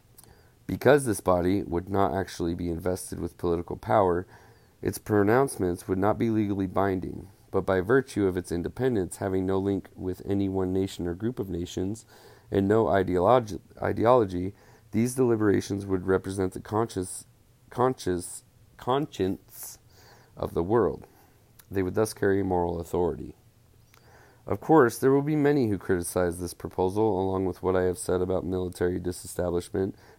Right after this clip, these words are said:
disarmament, and reform of the United Nations on the grounds that it is unrealistic, or perha-,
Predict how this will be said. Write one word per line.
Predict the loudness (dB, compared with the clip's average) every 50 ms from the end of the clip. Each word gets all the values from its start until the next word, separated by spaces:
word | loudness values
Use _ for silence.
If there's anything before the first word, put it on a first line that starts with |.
| _ -4
disarmament, | -4 -2 -2 0 0 0 2 2 0 0 0 0 0 -2
and | -2 -4 -4 -4
reform | -4 -4 -2 -2 0 0 0 -2
of | -4 -4
the | -4
United | -4 -2 -2 -2 -4 -4 -2
Nations | -2 -2 -2 -2 -4 -6 -8 -6 -6
on | -6 -6
the | -6
grounds | -4 -4 -4 -2 -2 -2 -4 -4
that | -6 -6 -6
it | -6 -6
is | -8 -10 -6
unrealistic, | -4 -4 -4 -2 -2 -4 -4 -2 -2 -2 -2 -2 -6 -6 -4 -4 -6 -8 -14 -20 -20 -20 -20 -20 -20 _ _ 2
or | 4 4 4
perha-, | 2 0 -4 -6 -6 -8